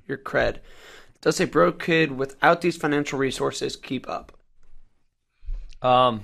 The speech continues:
Speaker 2: I know, I know. I obviously have a passionate answer about this one too, 'cause this is what I do. Um, so I think if you, <laughs> if you look at our prices versus, I mean, just A W A, I can't tell you what other people charge. I don't know. I've been told we were on the upper side of most people.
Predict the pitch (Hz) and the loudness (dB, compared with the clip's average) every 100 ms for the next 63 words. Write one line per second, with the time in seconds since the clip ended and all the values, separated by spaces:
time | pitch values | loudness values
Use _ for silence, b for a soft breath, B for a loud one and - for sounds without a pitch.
0 | - 120 147 156 127 110 117 110 90 95 | -4 2 2 2 2 0 0 -2 -2 -4
1 | 95 - 78 87 85 90 80 80 - 92 | -6 -12 -6 -6 -4 -2 -2 -6 -6 -4
2 | 82 90 80 82 - 80 78 80 - 78 | -4 -8 -10 -12 -10 -8 -8 -8 -8 -8
3 | - 80 85 80 82 90 90 87 76 85 | -6 -8 -6 -8 -8 -12 -8 -8 -8 -8
4 | 80 - b b b 113 113 113 107 127 | -8 -10 b b b 8 8 8 6 6
5 | 156 147 123 101 - 123 131 131 123 123 | 8 6 4 2 2 4 2 2 4 6
6 | 110 104 104 98 95 87 92 - 87 87 | 6 6 4 2 -2 -2 -2 0 -4 0
7 | 107 98 104 - 113 104 95 92 95 90 | -2 0 -4 -2 0 0 0 -2 0 -2
8 | B B - 151 165 170 143 131 117 107 | B B 6 6 8 4 6 6 8 6
9 | 98 101 90 98 92 90 92 92 87 87 | 4 -2 2 4 4 2 0 2 2 2
10 | 87 - _ _ - 92 98 90 101 95 | 0 -4 _ _ -2 0 0 0 2 2
11 | 95 95 90 87 80 - _ _ - 101 | 2 2 2 0 -2 -6 _ _ 2 2
12 | 98 - 92 98 87 - 95 92 92 95 | 2 0 0 0 -2 0 2 2 0 -2
13 | 117 110 - | 2 2 2